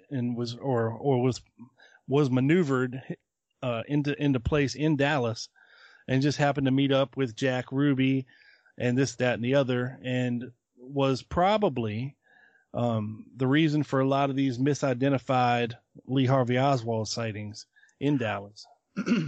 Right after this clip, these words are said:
Speaker 2: Yeah, the, the, the, the misidentified Lee Harvey Oswald sightings really kinda perplexed me 'cause there's, none of these other guys look like him. You know, they look similar,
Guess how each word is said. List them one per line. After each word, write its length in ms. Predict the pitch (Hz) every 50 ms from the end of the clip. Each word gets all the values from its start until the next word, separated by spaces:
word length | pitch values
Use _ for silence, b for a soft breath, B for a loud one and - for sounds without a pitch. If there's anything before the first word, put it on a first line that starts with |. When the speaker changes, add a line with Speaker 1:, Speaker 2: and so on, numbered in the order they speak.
| 151 -
Speaker 2:
Yeah, 220 | 160 156 151 131 127
the, 140 | 127 160
the, 160 | 165 135 185 143
the, 260 | 120 156 160 - - 147
the 100 | 147 151
misidentified 800 | 147 156 170 208 208 - 170 131 160 160 156 135 143 123 110 127
Lee 80 | 143
Harvey 240 | 131 131 110 113 127 -
Oswald 360 | 120 131 123 - 120 107 -
sightings 500 | - 131 135 131 117 107 104 101 - -
really 280 | - 131 175 214 220 196
kinda 180 | - 185 180 165
perplexed 480 | - - - - 143 143 143 - -
me 80 | 131 120
'cause 160 | - 117 98
there's, 220 | 143 147 151 -
none 200 | 135 127 139 180
of 120 | 208 156 117
these 160 | 120 104 117
other 160 | 135 120 110
guys 400 | - 123 131 131 110 98 - - -
look 480 | 110 107 113 120 131 127 127 - - - _ _
like 260 | - 107 104 101 95 -
him. 340 | - 113 95 - - 104 - _
You 100 | 123 113
know, 240 | 113 113 113 113 113
they 180 | 104 123 120
look 180 | 120 135 143 -
similar, 760 | - - - 123 131 165 220 226 143 113 131 156 165 B B